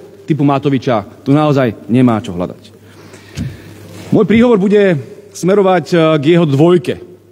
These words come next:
k jeho čističovi. Pretože každá mafiánska organizácia,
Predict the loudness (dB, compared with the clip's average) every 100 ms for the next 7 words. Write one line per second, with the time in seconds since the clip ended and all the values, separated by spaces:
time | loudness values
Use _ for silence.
0 | _ _ -6 0 0 0 2 2 2 0
1 | -2 -8 -20 -20 -20 _ -20 _ -8 -2
2 | 0 2 0 -2 -16 -20 -20 -12 -4 0
3 | 0 0 0 -2 -2 -2 0 0 0 0
4 | -2 -2 0 2 2 2 2 0 0 0